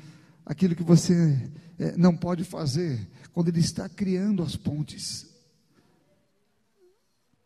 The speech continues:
facilitando as outras situações.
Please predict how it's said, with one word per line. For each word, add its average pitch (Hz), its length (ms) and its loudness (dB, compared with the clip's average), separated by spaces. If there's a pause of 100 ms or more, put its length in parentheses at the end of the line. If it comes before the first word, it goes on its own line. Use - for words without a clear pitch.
(300)
facilitando 175 1040 -2
as 147 200 -4
outras 160 240 -4
situações. 151 840 -6